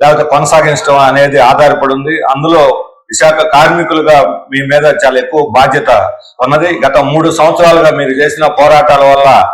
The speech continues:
ప్రైవేటీకరణ ఆగిపోయింది. మోడీ ఎంత ప్రయత్నించినా ఒక అడుగు కూడా ముందుకు వేయలేని పరిస్థితిని మీరు సృష్టించినందుకు నేను ధన్యవాదాలు తెలియజేస్తున్నాను. అయితే ఈ పోరాటంలో ముందున్నది, దీన్ని నడ-, నడపడంలో ముఖ్యమైనటువంటి పాత్ర వహించింది వామపక్షాలు,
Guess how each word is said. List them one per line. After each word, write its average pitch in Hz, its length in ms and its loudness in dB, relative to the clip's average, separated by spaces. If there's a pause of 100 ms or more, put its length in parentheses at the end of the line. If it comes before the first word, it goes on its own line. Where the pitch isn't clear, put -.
(280)
ప్రైవేటీకరణ 147 920 2 (280)
ఆగిపోయింది. 160 960 -2 (440)
మోడీ 180 220 2
ఎంత 151 420 0
ప్రయత్నించినా 165 560 0
ఒక 147 140 0
అడుగు 151 260 0
కూడా 165 240 2
ముందుకు 151 340 -4
వేయలేని 143 340 -2
పరిస్థితిని 147 420 -4
మీరు 127 100 -10
సృష్టించినందుకు 143 720 -6
నేను 135 220 0
ధన్యవాదాలు 135 560 0
తెలియజేస్తున్నాను. 143 880 -2 (420)
అయితే 160 200 0
ఈ 156 60 0
పోరాటంలో 180 720 2
ముందున్నది, 165 680 0
దీన్ని 143 520 -6
నడ-, 135 200 0
నడపడంలో 151 720 0
ముఖ్యమైనటువంటి 147 600 -4
పాత్ర 135 240 0
వహించింది 143 380 -8
వామపక్షాలు, 139 920 0